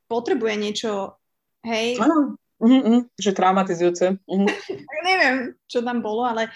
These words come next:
Speaker 1: no niečo muselo byť, alebo že niekto ti niečo fakt, že, alebo ty si si sama uvedomila, že už sa necítim dobre a že takto to nejde ďalej.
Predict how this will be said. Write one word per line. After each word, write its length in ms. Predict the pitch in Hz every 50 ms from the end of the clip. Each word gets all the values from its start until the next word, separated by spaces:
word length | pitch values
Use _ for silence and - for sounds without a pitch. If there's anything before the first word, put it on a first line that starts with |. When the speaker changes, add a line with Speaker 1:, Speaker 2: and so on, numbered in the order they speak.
| - - - _ _ _ _
Speaker 1:
no 160 | - 240 247 247
niečo 240 | 254 262 277 - 330
muselo 320 | 269 254 262 - 349 285 220
byť, 180 | 202 202 196 202
alebo 180 | 208 208 202
že 140 | 220 214 220
niekto 320 | 220 214 214 226 226 240
ti 100 | 240 -
niečo 240 | 247 226 220 220 -
fakt, 300 | 233 - - 220 240 254
že, 80 | 226 - - _ _ _ _ _ _ _ _ _ _ _ -
alebo 240 | - 226 226 -
ty 80 | 233 240
si 160 | 226 - 262
si 100 | 254 240
sama 300 | - - 240 233 226 247
uvedomila, 480 | 262 262 269 262 262 277 285 277 277 277
že 400 | 269 247 226 208 202 196 - - _ _ _ _ -
už 80 | -
sa 160 | - - 233
necítim 400 | 226 226 226 - - - 247 233
dobre 320 | 202 208 202 196 233 240 226
a 160 | 214 190 208
že 400 | 208 208 226 208 208 202 202 -
takto 320 | - 214 196 196 - 226
to 100 | 233 -
nejde 460 | 214 202 202 202 214 226 196 202 202 202
ďalej. 400 | - - 196 - - 214 226